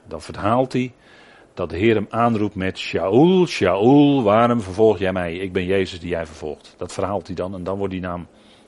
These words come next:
Saulus dus weer gebruikt, hè? Maar Paulus, die kijkt hem strak aan en Paulus is vervuld van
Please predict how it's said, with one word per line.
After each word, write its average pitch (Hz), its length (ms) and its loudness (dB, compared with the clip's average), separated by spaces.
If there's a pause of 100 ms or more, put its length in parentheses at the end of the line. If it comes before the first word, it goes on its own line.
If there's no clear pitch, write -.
(200)
Saulus 87 360 -6
dus 82 160 -12
weer 85 140 -6
gebruikt, 80 400 -10
hè? 147 120 -12 (1500)
Maar 95 380 -2 (1600)
Paulus, 143 680 -2 (1400)
die 92 520 -4 (200)
kijkt 135 260 0
hem 92 120 -6
strak - 400 -2
aan 117 320 -4 (880)
en 90 180 -12
Paulus 123 680 0 (540)
is - 380 -4
vervuld 117 920 -2
van 101 680 -6